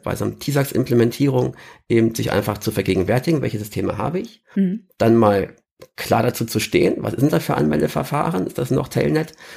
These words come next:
Speaker 1: ähm, äh, mit Klartext-Passwort oder habe ich hier schon eine High-End-Lösung?
Speaker 2: Ja.
Speaker 1: Das einfach mal aufzuschreiben, ähm, und in Kombination mit der Kritikalität dann peu à peu zu schauen, okay, alle kritischen Systeme habe ich jetzt durch, die sind alle safe.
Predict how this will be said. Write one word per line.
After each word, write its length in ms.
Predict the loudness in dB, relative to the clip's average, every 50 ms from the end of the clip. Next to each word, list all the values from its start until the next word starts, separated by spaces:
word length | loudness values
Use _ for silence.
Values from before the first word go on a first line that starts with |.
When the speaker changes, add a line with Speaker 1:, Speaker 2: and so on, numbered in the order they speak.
| -20 -20 -20 -20 _
Speaker 1:
ähm, 600 | 2 4 6 6 6 6 4 4 4 4 4 2 -2 -4 -2
äh, 160 | 0 0 2
mit 220 | 2 0 -2 0
Klartext-Passwort 1080 | 0 0 0 0 0 -4 -4 -6 -6 -4 -4 -4 -4 -2 -2 0 0 0 0 -2 -6 -8
oder 540 | -6 -2 0 2 4 4 4 4 4 4 2
habe 160 | 0 -2 -2
ich 80 | -4 -6
hier 240 | -2 0 0 0
schon 300 | 0 -2 -4 -2 -2 -2
eine 200 | -2 -2 -4 -2
High-End-Lösung? 760 | 0 0 0 0 0 -2 -2 -2 -2 -2 -2 -2 -4 -6 -8 -10 -8 -4
Speaker 2:
Ja. 160 | -4 -4 -4 -4
Speaker 1:
Das 80 | -4 -2
einfach 160 | 2 4 4
mal 80 | 4
aufzuschreiben, 800 | 4 2 0 -2 -2 -4 -4 -4 -2 0 0 0 0 0 -4 -6 -12 _ -20 -20 -20 -20 -20 _ -2
ähm, 300 | 2 4 4 4 4 4
und 140 | 2 0 0
in 80 | 0 0
Kombination 540 | -2 -2 0 2 2 2 0 0 -2 -2
mit 80 | 0 0
der 80 | -2 -4
Kritikalität 960 | -4 -8 -8 -8 -6 -4 -4 -4 -4 -4 -4 -2 0 0 -2 -2 -8 _ _ -4
dann 340 | 0 2 4 2 2 0
peu 240 | -4 -6 -2 0 2
à 60 | 2
peu 400 | 0 0 0 2 2 2 2 0 -4 -10 _ _ -12
zu 120 | -10 -8
schauen, 460 | -6 -2 0 2 2 2 2 0 0 -4 -6
okay, 260 | -2 0 2 2 2
alle 200 | 2 0 -2 -2
kritischen 360 | -2 -4 -4 -2 0 0 0
Systeme 400 | 0 0 -2 0 2 4 4 4
habe 140 | 2 0 -2
ich 60 | -2
jetzt 220 | -4 -4 -2 0
durch, 280 | 2 2 2 0 -2 -6
die 80 | -6 -4
sind 160 | -2 -2 0
alle 140 | 0 -2 -2
safe. 340 | 0 0 0 0 0 -2